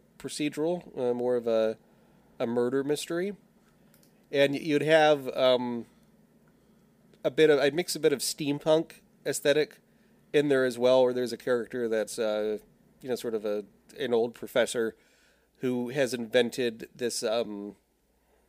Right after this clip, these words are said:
sort of a gun that runs on steam and light and the kindness of the human heart. And, uh, <laughs> and it, it can shoot rays of positivity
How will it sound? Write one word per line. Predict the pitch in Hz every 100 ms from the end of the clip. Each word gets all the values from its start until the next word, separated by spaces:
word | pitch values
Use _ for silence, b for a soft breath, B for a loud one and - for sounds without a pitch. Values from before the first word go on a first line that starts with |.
| _ _ - b b b
sort | - 139
of | 131
a | 120
gun | 127 127 127 127
that | 120
runs | 131 123 120 120 113
on | 113 110 110 107 _ _ _ _ _ _ _
steam | - - - 165 156 143 147 135
and | 131 117 113
light | 117 120 131 - - _ _ _ _ -
and | 123 117 107
the | 110
kindness | - 139 135 135 123
of |
the | 120
human | 117 120 110
heart. | 113 101 - _ B B B B -
And, | 123 117
uh, | 117 117 - -
<laughs> | - -
and | 196 160 - 151 156
it, | 156 175
it | 160 156
can | 160
shoot | 139 - 170 160
rays | 147 151 151 131
of | -
positivity | 147 135 127 135 117 120 110